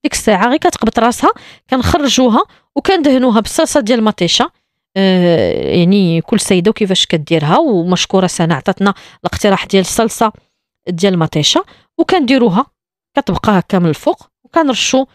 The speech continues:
ب-، يعني بالموتزاريلا، نديروا كذلك الفلافل الحمراء والخضراء والصفراء، اولا نديروا القرعه والدنجه، راه كيجيو زوينين، غير هو نقطعوهم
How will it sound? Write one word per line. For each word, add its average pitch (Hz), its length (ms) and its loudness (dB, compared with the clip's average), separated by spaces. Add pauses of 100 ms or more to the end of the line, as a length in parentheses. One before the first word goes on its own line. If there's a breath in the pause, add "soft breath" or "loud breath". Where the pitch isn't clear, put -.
(320)
ب-، 196 120 0
يعني 196 480 2
بالموتزاريلا، 175 1160 2
نديروا 233 300 2
كذلك 196 420 0
الفلافل 196 600 0
الحمراء 214 400 2
والخضراء 202 380 0 (280 loud breath)
والصفراء، 226 600 0
اولا 190 220 0
نديروا 214 260 0
القرعه 202 380 0 (340 soft breath)
والدنجه، 214 500 0
راه 208 100 2
كيجيو 214 340 0
زوينين، 233 420 2 (240 loud breath)
غير 202 140 0
هو 226 100 2
نقطعوهم 233 600 0